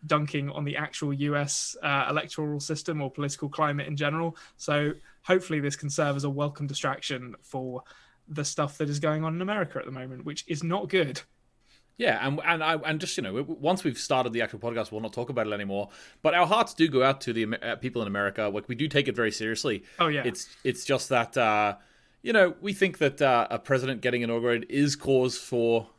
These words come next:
Speaker 2: you know, a bit of movie president talk. Most of them will be fictional presidents too, so that'll probably be away from the real world.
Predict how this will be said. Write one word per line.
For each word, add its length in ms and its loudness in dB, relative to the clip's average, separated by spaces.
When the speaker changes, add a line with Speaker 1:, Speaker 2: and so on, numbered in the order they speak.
Speaker 2:
you 100 -6
know, 140 4
a 40 4
bit 140 -2
of 160 -4
movie 300 0
president 400 0
talk. 320 -2
Most 240 2
of 40 2
them 100 0
will 60 2
be 120 -2
fictional 360 0
presidents 440 -4
too, 180 2
so 140 -4
that'll 160 2
probably 340 0
be 140 -2
away 180 0
from 200 -8
the 80 -6
real 200 -2
world. 320 -8